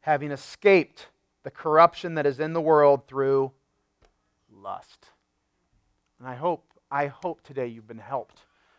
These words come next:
by this, because, uh, this can change your life. This can change your life, 'cause you should be free of this, 'cause then when you're free of this, you're free to serve God, which is all that matters, right?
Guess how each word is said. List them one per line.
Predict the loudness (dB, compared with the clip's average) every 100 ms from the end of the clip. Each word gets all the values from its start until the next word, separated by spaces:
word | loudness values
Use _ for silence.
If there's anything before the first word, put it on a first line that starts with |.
| _ _
by | -4 -4
this, | -6 -14 _ _ _ _ _ _
because, | _ -12 -12 -8
uh, | -4 -4 -6 _ _ _ _ _ _ _
this | -6 -6
can | -14 -18
change | -14 -14 -14
your | -14
life. | -14 -16 _ _ _ _ _ _ _ _ _
This | -12 -12
can | -16 -20
change | -20 -20 -18
your | -14
life, | -14 -14 _
'cause | -20 -20
you | -20
should | -20
be | -20
free | -18 -10 -8
of | -8
this, | -12 -20
'cause | _ -12
then | -10 -10 -12
when | -14
you're | -14
free | -12 -8 -8
of | -6
this, | -6 -8 -16 _ _ _ _ _
you're | -20
free | _ -14
to | -14
serve | -16 -16 -16
God, | -10 -8 -8 -14 _ _ _ _ _ _ _
which | -20
is | -20
all | -16 -14
that | -16
matters, | -20 -20 _ _
right? | -20